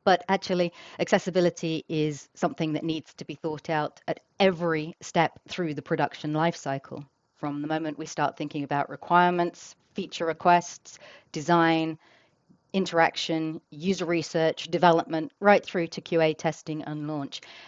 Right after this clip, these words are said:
Everybody has to be involved in thinking about accessibility if we're going to get it right. So, uh, although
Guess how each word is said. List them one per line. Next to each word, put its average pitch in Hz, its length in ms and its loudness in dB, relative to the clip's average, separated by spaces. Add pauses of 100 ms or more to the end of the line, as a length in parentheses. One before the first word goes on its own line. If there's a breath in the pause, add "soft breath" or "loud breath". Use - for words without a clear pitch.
(140 loud breath)
Everybody 165 680 4
has - 280 -6
to 151 80 -14
be 147 80 -6
involved 147 460 -2
in 147 80 -4
thinking 165 340 -8
about 139 240 -4
accessibility 147 680 -8
if 139 100 -12
we're 151 60 -6
going 143 240 -8
to - 80 -14
get 143 160 -6
it - 160 -10
right. 139 320 -8 (480)
So, 165 180 2 (460 loud breath)
uh, 156 260 2
although 185 400 6